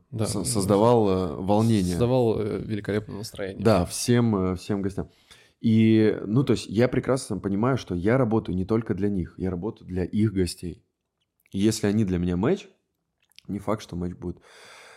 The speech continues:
Speaker 2: а, не факт, что их гости будут, а, матч. И вот, блин, иногда вот, конечно, хочется, чтобы был как-, был,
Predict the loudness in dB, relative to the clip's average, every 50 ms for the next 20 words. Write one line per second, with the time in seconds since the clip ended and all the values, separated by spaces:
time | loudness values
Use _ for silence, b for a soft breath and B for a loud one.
0 | B B -6 -4 -2 0 0 0 0 -2 -2 -2 -4 -4 -4 -6 -4 -2 -2 -2
1 | -2 -2 -2 -2 -2 0 0 0 -2 -2 -4 -8 -8 -6 -4 -6 -6 -8 -12 -12
2 | -10 -8 -8 -8 -8 -10 -10 -10 -8 -8 -8 -8 -8 -10 -14 -12 -8 -8 -10 -10
3 | _ _ -10 -4 -2 -2 -2 -2 -2 -4 -4 -4 -4 -2 0 2 2 2 2 0
4 | -2 -4 -6 -6 -8 -10 -10 -12 -16 -14 -8 -4 -4 -4 -4 -6 -16 -18 -20 -20
5 | -18 -16 -12 -10 -8 -6 -6 -8 -8 -10 -12 -14 -16 -18 -18 -18 -16 -14 -14 -14
6 | -16 -18 -20 _ -14 -10 -8 -6 -6 -6 -8 -10 -14 -16 -20